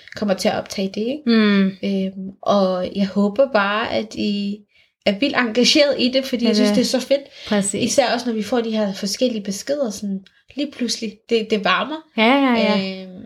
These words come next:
Speaker 2: Folk er rigtig gode til at skrive til os, faktisk.
Speaker 1: Præcis. Så også at blive klogere på andre,
Speaker 2: Mm.
Speaker 1: end, øh,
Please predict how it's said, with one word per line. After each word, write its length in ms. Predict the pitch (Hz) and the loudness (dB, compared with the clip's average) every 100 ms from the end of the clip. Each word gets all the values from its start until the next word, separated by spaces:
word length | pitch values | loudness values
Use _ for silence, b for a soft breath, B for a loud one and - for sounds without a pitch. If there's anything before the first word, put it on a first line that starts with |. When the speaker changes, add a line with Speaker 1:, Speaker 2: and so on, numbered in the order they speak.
| - - | -12 0
Speaker 2:
Folk 200 | 226 196 | 2 4
er 100 | 196 | 2
rigtig 260 | 190 190 196 | 2 0 0
gode 240 | 262 302 | 2 2
til 100 | 233 | 0
at 80 | 196 | -2
skrive 220 | - 202 | -2 -6
til 180 | 196 185 | -4 -8
os, 140 | - | -8
faktisk. 440 | - - 208 214 - | -10 -10 -10 -14 -8
Speaker 1:
Præcis. 320 | 214 220 220 - b b b | -6 -8 -14 -20 b b b
Så 200 | - 220 | 0 2
også 200 | 285 277 | 2 0
at 60 | 302 | 0
blive 200 | 254 233 | 0 -2
klogere 440 | - 220 240 277 277 | -2 0 0 0 -2
på 80 | - - | -4 -2
andre, 400 | 202 214 254 254 | -4 -4 -8 -2
Speaker 2:
Mm. 160 | 247 240 | 2 4
Speaker 1:
end, 420 | 226 214 208 | 4 4 4
øh, 60 | 202 | 2